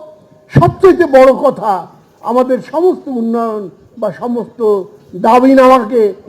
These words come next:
বাস্তবে রূপ দেওয়ার ক্ষেত্রে গ্যারান্টি ক্লজ, সেটাকে সন্নিবেশিত করা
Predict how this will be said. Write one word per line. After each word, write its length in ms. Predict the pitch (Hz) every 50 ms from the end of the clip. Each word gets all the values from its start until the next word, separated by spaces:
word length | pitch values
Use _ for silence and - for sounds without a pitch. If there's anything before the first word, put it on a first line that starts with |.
| - _ _ _ -
বাস্তবে 720 | 156 156 170 175 170 202 226 233 - - 269 262 247 240
রূপ 280 | 226 226 254 285 277 269
দেওয়ার 440 | 208 190 262 254 254 262 269 277 277
ক্ষেত্রে 560 | 277 - - 220 202 - 214 202 190 170 160 - _ _ _ _ _ - 160
গ্যারান্টি 600 | 156 151 196 226 240 262 269 262 233 180 220 185
ক্লজ, 360 | - 214 202 185 175 170 151 143 139 139 _ _ _ _ _ _ -
সেটাকে 420 | 240 269 262 233 220 233 240 214 151 -
সন্নিবেশিত 600 | - 254 247 233 226 226 233 202 160 226 226 233
করা 520 | 214 185 170 208 202 202 220 233 262 294